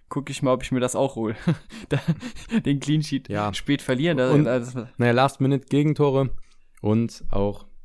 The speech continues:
Speaker 2: First-Minute-Gegentore.
Speaker 1: Ja, stimmt. Also das, die, die, die, äh, <laughs> die verbessern sich ja, äh, nein, verbessern darf man da nicht sagen, aber die,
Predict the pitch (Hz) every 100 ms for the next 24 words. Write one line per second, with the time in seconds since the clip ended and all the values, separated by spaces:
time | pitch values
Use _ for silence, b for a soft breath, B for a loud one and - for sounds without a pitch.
0 | - - 123 135 107 98 90 - 117 151
1 | - - 82 117 110 131 - - 127 117
2 | _ - 135 127 135 127 92 123 131 -
3 | 127 - - - 285 262 - - 147 131
4 | 143 160 139 139 95 123 120 117 120 113
5 | 110 113 123 135 120 - 123 113 113 120
6 | 117 110 113 113 120